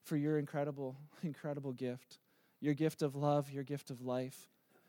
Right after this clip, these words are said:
your gift of forgiveness, your gift of freedom, but most of all, your gift of friendship and relationship with you. Thank you, thank you, thank you for calling me your son.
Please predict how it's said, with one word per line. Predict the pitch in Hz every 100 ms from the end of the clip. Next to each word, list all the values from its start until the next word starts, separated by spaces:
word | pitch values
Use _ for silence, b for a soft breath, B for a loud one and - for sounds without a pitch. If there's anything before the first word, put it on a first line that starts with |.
| b
your | 135
gift | 143 160 -
of | 160
forgiveness, | - 143 151 143 160 143
your | 143
gift | 135 147
of | 147
freedom, | - 151 147 147
but | 139
most | 143 147 151 160
of |
all, | 151 147
your | 143
gift | 147 -
of | 143
friendship | - 147 156 - 135
and | 131
relationship | 135 135 139 - - 135 -
with | 127 -
you. | 135 135 b b b -
Thank | 170 165 165
you, | 165 165 160 -
thank | 156 156 151
you, | 147
thank | 143 147 151
you | 147
for | 135 143
calling | - 139 139
me | 135
your | 135 131
son. | - 143 131